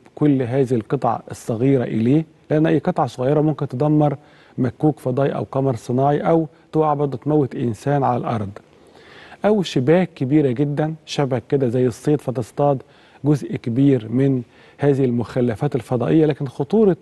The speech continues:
وصعوبة الموضوع إيه؟ إن عدد كبير جدًا من القطع الفضائية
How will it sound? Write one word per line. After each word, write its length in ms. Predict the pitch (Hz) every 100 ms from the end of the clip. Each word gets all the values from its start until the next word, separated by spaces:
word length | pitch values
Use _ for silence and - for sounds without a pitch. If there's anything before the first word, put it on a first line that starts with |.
| - _ _ -
وصعوبة 400 | 127 143 170 165
الموضوع 460 | 131 117 120 139 139
إيه؟ 180 | 131 117 - _ _ - _
إن 140 | 135 131
عدد 280 | 165 180 -
كبير 340 | - 139 165 190
جدًا 260 | 165 147
من 140 | 123 123
القطع 340 | 107 156 165
الفضائية 600 | 135 - 143 156 170 170